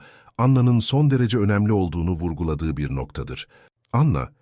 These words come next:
bazen yalnızlık hissi yaşadığını, ancak kız kardeşini arayarak, yürüyüşe çıkarak ya da toplum kütüphanesine yardım ederek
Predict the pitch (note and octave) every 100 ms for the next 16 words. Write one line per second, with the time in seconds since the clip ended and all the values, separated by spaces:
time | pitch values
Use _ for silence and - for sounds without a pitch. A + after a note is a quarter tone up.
0 | _ _ - F2+ D3 C#3 C#3 A2+ G#2+ A2+
1 | G#2+ C3+ C#3 D#2 F#2 D2 C#2 C#2+ C#2+ C2+
2 | C#2 - - _ _ - C3 C3+ B2 -
3 | D#3+ - A#2 G#2 G2 G#2 D#2+ F2 F#2+ C#2
4 | C2+ - C2+ E2+ G2 F2+ A2+ - - C#2
5 | C#2 - D#2+ E2+ - G#2+ - B2+ A2 F#2
6 | - F2 E2+ D#2 D#2+ D#2 D#2 F2 E2 C#2
7 | C#2+ -